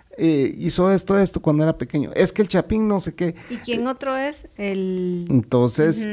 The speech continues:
Speaker 2: Ujú.
Speaker 1: el próximo personaje que ustedes van a escuchar, señores, él sabe mucho de este podcast. Él sabe datos que yo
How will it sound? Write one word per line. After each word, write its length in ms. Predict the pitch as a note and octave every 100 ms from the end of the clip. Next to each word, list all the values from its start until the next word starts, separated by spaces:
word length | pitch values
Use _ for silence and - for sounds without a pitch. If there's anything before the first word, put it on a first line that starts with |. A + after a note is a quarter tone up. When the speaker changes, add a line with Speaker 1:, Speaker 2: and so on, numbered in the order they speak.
| G#3
Speaker 2:
Ujú. 120 | D#3 - _ _
Speaker 1:
el 180 | D#3+ C3+
próximo 440 | D#3 D#3 F#3 F#3+
personaje 560 | G3 E3+ D3 C#3+ B2 A2
que 80 | A2+
ustedes 280 | - B2+ C3+
van 140 | C#3+
a 40 | D3
escuchar, 440 | C#3 G#2 - A#2+
señores, 680 | A#2 B2+ A#2 A#2 B2+ - - _ _ _ _ _ _
él 420 | D#3+ D3 C#3+ C#3+ - -
sabe 580 | - C3 C3 B2 C3 -
mucho 760 | C3+ B2 B2+ C3+ A#2 - B2+ A#2+ _ _ _ _ _ _ _
de 180 | A2 G#2
este 200 | G2 F#2
podcast. 560 | - - - - - _ _ _ _ _ _ _ _
Él 160 | - A2
sabe 480 | - A2+ A#2+ B2 -
datos 840 | A#2 A2 C3+ D#3 E3+ E3 - - _ -
que 200 | A2 G#2+
yo 380 | A2 B2+ C3+